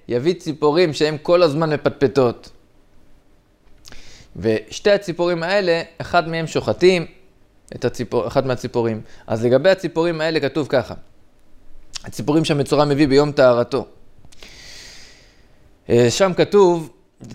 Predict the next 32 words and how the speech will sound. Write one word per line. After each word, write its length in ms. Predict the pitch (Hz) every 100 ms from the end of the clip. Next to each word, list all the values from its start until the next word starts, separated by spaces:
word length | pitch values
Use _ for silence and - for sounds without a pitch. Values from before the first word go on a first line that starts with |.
| -
"ציפורי 480 | 170 165 156 190
מצורע, 460 | 226 208 - 175 143
ממתי 380 | 123 131 143 240
הם 160 | 285 262
נאסרים 420 | 175 175 147 139
בהנ-, 240 | 131 127 -
בהנאה?" 520 | 123 120 113 107 117 127 - - - - - - - - - - -
רבי 200 | 131 214
יוחנן 360 | 214 208 202
אמר, 300 | 214 214 233
"משעת 380 | 202 151 202 190
שחיטה. 380 | - 180 175 151 - - - _ _ _ -
כששוחטים 500 | 120 127 131 185 196
את 120 | 139
אחת 200 | 165 170
הציפורים, 540 | 170 196 226 233 269
היא 120 | 233
נאסרת 460 | 233 214 - 202 185
בהנאה." 400 | 175 170 160 147 - _ _ _ _ - - - - - - - - -
ורבי 220 | 107 160
שמעון 260 | 180 180 175
בן 80 |
לקיש 360 | 160 143 151 135
אמר, 260 | 147 175 196
"משעת 460 | 151 - 180 185
לקיחה. 540 | 160 - 135 123 151 123 - - - _ _ _ -
כשלוקחים 460 | - - 120 - 175
אותם 240 | 165 143
לשם 220 | 131 165
המצורע, 420 | 165 147 - 147 180
הם 140 | 156
נאסרות." 640 | 139 123 131 117 107 -